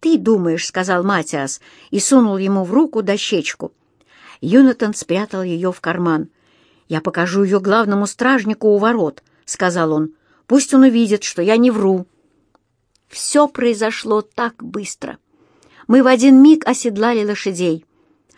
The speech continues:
А тем временем Юнатану пришлось рассказать нам, как он пробрался через большие ворота, потому что про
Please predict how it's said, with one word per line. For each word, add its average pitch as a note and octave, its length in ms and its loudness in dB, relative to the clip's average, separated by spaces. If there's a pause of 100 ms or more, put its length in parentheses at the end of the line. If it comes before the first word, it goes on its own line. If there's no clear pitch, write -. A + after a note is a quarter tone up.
А E3 120 -6
тем F3+ 180 -2
временем F3+ 480 0
Юнатану E3+ 640 0 (420)
пришлось G#3 440 -2
рассказать F#3+ 640 -4
нам, F3 360 -2 (640)
как G#3+ 220 -2
он F#3 120 -2
пробрался G3 600 -2
через F3+ 280 -8
большие F#3+ 420 -4
ворота, F#3+ 520 -4 (720)
потому E3+ 340 -4
что E3+ 320 -6 (320)
про F3 200 -6